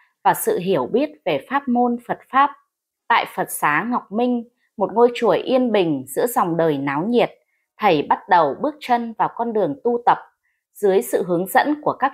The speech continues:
vị cao niên và những người trưởng lão khôn ngoan, thầy từng bước vững vàng trên con đường của sự giác ngộ. Với tư cách là một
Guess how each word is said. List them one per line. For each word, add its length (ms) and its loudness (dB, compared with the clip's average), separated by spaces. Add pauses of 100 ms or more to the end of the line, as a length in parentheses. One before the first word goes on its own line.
vị 240 -6
cao 200 0
niên 380 0 (300)
và 80 2
những 260 -2
người 260 2
trưởng 300 -2
lão 320 2
khôn 220 -2
ngoan, 380 2 (400)
thầy 240 -4
từng 240 -2
bước 160 0 (160)
vững 180 -2
vàng 460 2
trên 220 -6
con 220 -4
đường 340 -2
của 120 -20
sự 280 -8
giác 260 -6
ngộ. 380 0 (520)
Với 320 2
tư 80 0 (100)
cách 240 2
là 200 2
một 280 0